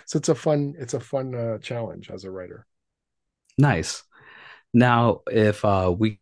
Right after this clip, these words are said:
Speaker 2: could flip the story on its side and go to a different u-, universe, um,
Speaker 1: Sure.
Speaker 2: going D C, like, who would you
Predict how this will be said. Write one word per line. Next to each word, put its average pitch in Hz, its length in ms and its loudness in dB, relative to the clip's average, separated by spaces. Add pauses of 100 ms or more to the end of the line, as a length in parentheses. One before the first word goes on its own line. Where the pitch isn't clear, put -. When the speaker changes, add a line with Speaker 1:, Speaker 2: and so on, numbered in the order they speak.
Speaker 2:
could 90 140 -6
flip - 340 -4
the 95 120 0
story 92 760 -2
on 92 160 -2
its 82 140 -4
side 101 460 2
and 90 120 -4
go 90 180 0
to 85 420 -2
a 82 40 -2
different 90 600 -2
u-, 117 260 -2
universe, 90 520 0 (100)
um, 92 380 0
Speaker 1:
Sure. 90 360 -6 (840)
Speaker 2:
going 101 240 0
D 107 160 0
C, 123 380 4
like, 95 320 2
who 139 320 0
would 120 120 0
you 107 160 -4